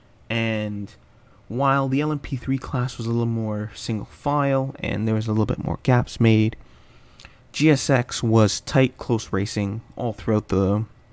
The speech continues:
all throughout the forty-five minute first race. In L M P three, we had,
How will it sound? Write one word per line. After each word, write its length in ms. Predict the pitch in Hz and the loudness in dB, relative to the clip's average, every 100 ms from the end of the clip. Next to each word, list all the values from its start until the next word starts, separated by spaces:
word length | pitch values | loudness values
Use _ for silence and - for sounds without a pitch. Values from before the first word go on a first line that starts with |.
| - | -4
all 160 | - 135 | 6 6
throughout 260 | 135 127 120 | 8 4 2
the 60 | |
forty-five 480 | - 113 110 98 104 | -4 -6 -4 -6 -6
minute 240 | 104 98 - | -6 -8 -10
first 260 | 117 - | -14 -8
race. 320 | 151 143 - - _ - - - - - - | -6 -6 -8 -20 _ -20 -20 -20 -20 -20 -10
In 60 | 107 | -8
L 80 | |
M 60 | 104 | -6
P 140 | - | -8
three, 380 | 98 160 175 170 | -10 -4 0 2
we 140 | 139 127 | 2 0
had, 560 | - 123 113 110 110 | 0 2 2 2 0